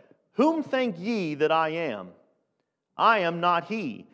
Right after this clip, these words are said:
But behold, there cometh one after me, whose shoes on his feet I am not worthy to loose."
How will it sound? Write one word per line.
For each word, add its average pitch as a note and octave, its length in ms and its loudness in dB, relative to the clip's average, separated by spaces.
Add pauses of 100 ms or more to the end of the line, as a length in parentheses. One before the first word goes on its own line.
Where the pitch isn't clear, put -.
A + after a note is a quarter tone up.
(240)
But D#3 120 6
behold, F#3+ 440 6
there F#3+ 120 4
cometh G#3+ 400 -2
one G#3+ 220 0
after G#3+ 380 -2
me, A2+ 200 -6
whose D3+ 360 -8 (220)
shoes G3 600 0
on F3 220 0
his E3+ 240 -4
feet G3+ 440 -6
I F#3 180 2
am D#3 160 -2
not D#3+ 240 -2
worthy E3+ 300 2
to F3+ 80 0
loose." G3 560 -2